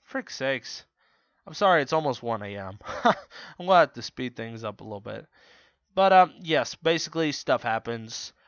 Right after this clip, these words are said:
Uh, for some reason, there's this girl with all the gifts that he has to protect, I guess.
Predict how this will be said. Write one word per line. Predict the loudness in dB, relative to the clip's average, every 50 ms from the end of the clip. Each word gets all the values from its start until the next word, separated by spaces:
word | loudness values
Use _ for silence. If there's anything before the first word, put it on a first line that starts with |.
| _ _ _ _ -6
Uh, | -2 -2 0 0 0 -2 -2 _ _ _ _ _
for | _ -10 -8
some | -2 -2 -2 0 0
reason, | -2 -2 -2 -2 -4 -6 -4
there's | -2 0 0 0 -2
this | -2 -2 -2 -2 -4 -8 -12 _ _
girl | 0 2 2 4 2 2
with | 0 -2 0 4
all | 4 4 4 2
the | -4 -8
gifts | -8 -2 2 2 2 2 2 -2 -8 -10 -10 -12 -14 _ _ _ _ _
that | 0 2 4 4 2 0 _ _ -12
he | -6 -2 0 2
has | 2 2 2 0 -4
to | -4 -2 -2 -2 -4 -6 -8 _ _ _ _ _ _
protect, | -10 -10 -10 -8 -4 0 2 2 2 0 _ -20 -20 -10 -4
I | -4 -4 -2
guess. | -2 0 0 0 0 0 -4 -12 -16 -18 -20